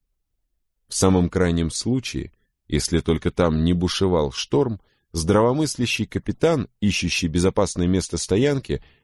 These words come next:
вывел бы корабль в пролив к востоку от крупного острова и бросил бы якорь между ним. Скалы на нем защищали бы от ветра,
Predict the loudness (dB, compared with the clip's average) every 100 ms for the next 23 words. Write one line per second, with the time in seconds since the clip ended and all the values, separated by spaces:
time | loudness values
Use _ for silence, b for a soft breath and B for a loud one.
0 | b 2 4 2 0 0 2 2 0 -4
1 | -2 0 0 -2 -2 -2 -2 -2 0 0
2 | -2 -2 0 -2 0 0 2 0 -2 -2
3 | -2 -4 b b 4 4 4 2 0 2
4 | 2 2 0 0 2 0 0 -2 0 -2
5 | -6 _ _ _ _ -10 -2 2 4 4
6 | 2 2 2 0 -4 -4 -2 2 2 2
7 | 0 0 -2 -4 -4 -10